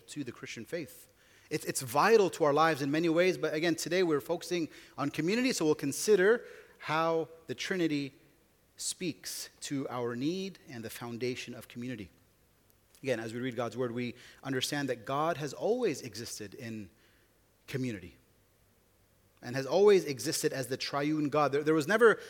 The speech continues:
a time when it was just God the Father without the Son, or, or the Father and Son, and then a later time the Holy Spirit came out. Everyone noticed that the light just kinda dimmed a bit? I noticed all your eyes. I'm looking around. All the lights are on, so it's just a cloud. Cloud has covered the sun.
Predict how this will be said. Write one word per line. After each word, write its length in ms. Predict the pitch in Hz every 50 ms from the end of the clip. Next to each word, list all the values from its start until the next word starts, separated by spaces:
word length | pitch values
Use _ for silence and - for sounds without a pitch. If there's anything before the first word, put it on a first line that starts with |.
| - -
a 60 | - 156
time 560 | - - 196 202 190 190 185 175 175 170 - - - -
when 200 | - 160 160 160
it 100 | 170 160
was 140 | 160 156 147
just 320 | 127 180 165 - 147 131 120
God 240 | 156 156 170 170
the 60 | 165 156
Father 580 | - - 165 160 160 156 160 160 156 151 - - - - - - _ -
without 360 | 127 139 143 156 156 156 -
the 80 | 165 -
Son, 360 | - - 143 113 101 90 85 - - _ _ _ _ _ _ _ _ _ _ _ _ _ _ _
or, 180 | - 170 160 175
or 160 | 180 170 165
the 100 | 156 147
Father 380 | - - 170 180 190 180 180 180
and 120 | 165 156
Son, 280 | - - 175 175 170 160
and 100 | 147 151
then 100 | 151 147
a 40 |
later 240 | 147 147 156 160 156
time 380 | 156 - 156 147 147 147 139 131 - - - - -
the 80 | 151 139
Holy 220 | 151 165 156 151
Spirit 640 | - - - - 147 135 127 - - - - - -
came 480 | - - 151 143 139 135 127 123 117 - - - _ _ _ _ _ _ -
out. 380 | 131 131 113 98 - - - - _ _ _ -
Everyone 200 | 139 147 151 151
noticed 240 | 147 147 143 143 -
that 160 | 131 - 120
the 80 | 127 120
light 200 | 127 127 127 123
just 140 | 120 -
kinda 160 | - 123 113 107
dimmed 220 | 113 127 131 135
a 60 | 143
bit? 200 | 139 160 156 - 107
I 60 | 117
noticed 300 | 117 120 127 127 120 -
all 100 | 123 123
your 100 | 123 113
eyes. 180 | 113 120 113
I'm 80 | 120 123
looking 220 | 127 123 - 123
around. 280 | 120 120 120 120 117 107 - -
All 120 | - 139
the 60 | 143 156
lights 220 | 151 139 - -
are 40 | 120
on, 100 | 117 110
so 100 | - 120
it's 80 | 113
just 200 | 120 117 - -
a 60 | - -
cloud. 380 | - - 113 98 92 90 - - _ _ _ - _ _ _ _ -
Cloud 220 | - 117 120 117 117
has 100 | 104 -
covered 240 | - 123 113 117
the 80 | 113 107
sun. 320 | - - 110 95 87 87